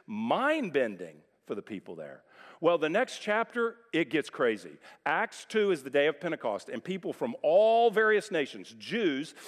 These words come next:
from different nations, are in Jerusalem to celebrate Pentecost. And what the Lord does is he pours out the Holy Spirit, and his followers start speaking loudly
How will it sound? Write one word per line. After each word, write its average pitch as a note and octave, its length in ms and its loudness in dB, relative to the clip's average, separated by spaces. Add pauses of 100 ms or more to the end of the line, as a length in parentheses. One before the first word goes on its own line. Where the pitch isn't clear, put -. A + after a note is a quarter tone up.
(120)
from C3 180 -4
different G3 340 -2
nations, D3 420 -2
are E3+ 80 -12
in G3 160 0
Jerusalem D3+ 580 -2 (260)
to E3+ 100 -2
celebrate D#3 540 2
Pentecost. C3 580 -2
And B2+ 160 -2
what G3+ 160 0
the F#3+ 80 2
Lord G3 260 0
does C#3 240 2
is A#2+ 120 -12
he C3+ 100 -8
pours F#3+ 380 -2
out F#3+ 160 2
the D3 100 -6
Holy E3+ 160 -4
Spirit, B2 380 -2 (540)
and C#3+ 160 2
his D#3+ 180 -4
followers F#3 800 2
start - 420 0
speaking F#3 720 -4
loudly C3+ 880 2